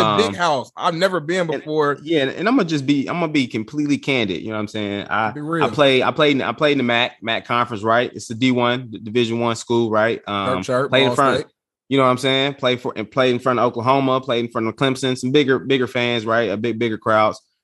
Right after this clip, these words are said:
Speaker 1: But I tell you, going into the Big House, I'm talking about the Big House. I'm talking about when I was there, it was a hundred eleven thousand, all right, in attendance.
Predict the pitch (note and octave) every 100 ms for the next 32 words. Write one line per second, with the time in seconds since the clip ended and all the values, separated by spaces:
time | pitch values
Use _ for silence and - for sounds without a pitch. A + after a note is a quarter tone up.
0 | _ _ G#2+ B2+ B2+ - - E2+ G2+ -
1 | A#2 F#2+ E2+ D#2+ G2 A#2 A#2 G#2+ G2 F2
2 | A2 C3+ C#3+ D3+ E3 - - _ _ _
3 | _ _ _ - - - C3 C#3 A#2 G2
4 | F2 F2+ G2 C3 D3 D3+ D#3 D#3 - -
5 | - G#2+ B2 A2 G#2+ A2+ B2+ A2 F#2+ B2
6 | D3 B2 G#2+ A2 C3 A#2 A#2+ A2+ G#2+ A#2+
7 | B2 G2 F2 F2 _ _ _ - - E2+
8 | A2 A2+ A2+ G2+ - C#3 G#2 D2 -